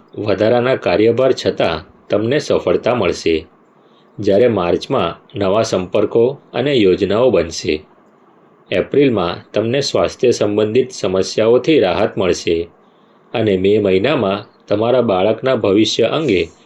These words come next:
યોજનાઓ બનાવવામાં આવશે. જૂન મહિનામાં પરિવારમાં શાંતિ અને સંપ રહેશે, જ્યારે જુલાઈ મહિનામાં નવી યોજનાઓ અમલમાં મુકાશે.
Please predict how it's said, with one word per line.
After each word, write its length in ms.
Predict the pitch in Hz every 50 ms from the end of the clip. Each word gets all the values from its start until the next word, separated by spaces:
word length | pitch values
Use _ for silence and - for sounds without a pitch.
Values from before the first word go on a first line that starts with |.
| _ _ -
યોજનાઓ 480 | 104 98 95 92 98 98 98 104 123 139
બનાવવામાં 580 | 131 120 113 107 104 98 92 90 90 87 85 82
આવશે. 340 | 80 78 - - 87 80 78 78 - _ _ _ _ _ _ - _ _ _ _ _ _ _ _ _ _ _ _ _ _ _ _ _ _ _ _ _ _ _ -
જૂન 300 | 101 92 107 107 113 113 113
મહિનામાં 580 | 110 107 107 113 131 143 131 107 92 87 87 - _ _ _
પરિવારમાં 640 | - - 95 110 117 113 117 110 113 117 123 123 120 -
શાંતિ 400 | 107 90 87 90 90 - 123 120 120 - - -
અને 220 | 120 120 131 135
સંપ 300 | 131 - - 110 127 123 107
રહેશે, 420 | 87 85 82 80 - - 82 78 80 85 - _ _ _ _ _ _ _ _ _ _ -
જ્યારે 320 | 110 101 104 98 98 104 101
જુલાઈ 400 | 98 104 101 98 101 107 107 104
મહિનામાં 540 | 104 101 98 107 131 147 120 95 87 92 - - _ _ -
નવી 360 | 107 95 95 104 113 123 120
યોજનાઓ 460 | 113 104 98 98 104 110 117 127 147 151 - -
અમલમાં 440 | 98 87 92 92 95 101 117 127 127
મુકાશે. 540 | 110 87 - - 85 82 - - - 78